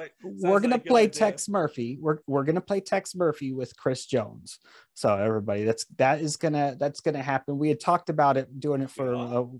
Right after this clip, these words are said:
Speaker 2: uh, uh, uh, hey, we're gonna make it happen 'cause we talked about doing it for
Speaker 1: <laughs>
Speaker 2: Weird Gaming Adventure.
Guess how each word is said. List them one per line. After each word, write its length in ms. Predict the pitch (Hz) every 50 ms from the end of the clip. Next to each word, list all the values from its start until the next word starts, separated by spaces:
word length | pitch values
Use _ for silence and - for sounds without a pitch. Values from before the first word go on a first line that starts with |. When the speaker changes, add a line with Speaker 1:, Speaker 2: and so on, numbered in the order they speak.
| - - 143
Speaker 2:
uh, 100 | 143 139 - 135 - _ - 165
uh, 80 | 175 160
uh, 100 | 135 123 _ -
hey, 340 | - 151 180 196 - - - _ _ -
we're 180 | 156 143 165
gonna 100 | 196 208 226
make 180 | 262 285 277
it 100 | 262 247
happen 380 | 247 269 254 254 254 147 135 139
'cause 160 | - 185 175
we 100 | 226 220
talked 220 | - 262 269 262
about 120 | - 208 185
doing 160 | 208 208 202
it 100 | 190 185
for 120 | - 185
Speaker 1:
<laughs> 0 |
Speaker 2:
Weird 320 | 170 165 175 175 180 165 165
Gaming 320 | 180 175 170 165 156 151
Adventure. 560 | 135 135 170 220 294 294 - - 120 117 120